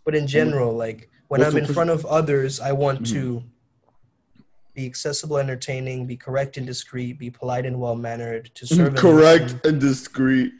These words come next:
Speaker 2: That's it. That's me.
Speaker 1: <laughs> Is that you?
Speaker 2: Yeah, that's me.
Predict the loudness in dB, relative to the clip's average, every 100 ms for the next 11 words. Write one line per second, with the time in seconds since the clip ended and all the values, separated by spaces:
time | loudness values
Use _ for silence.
0 | _ -10 -8 -10 -10 -10 -14 -14 -12 -12
1 | -12 -18 _ _ _ _ _ _ _ _
2 | _ -8 -4 0 2 4 2 2 -2 -12
3 | -8 -6 -2 -2 -4 -10 -14 -14 -14 -14
4 | -12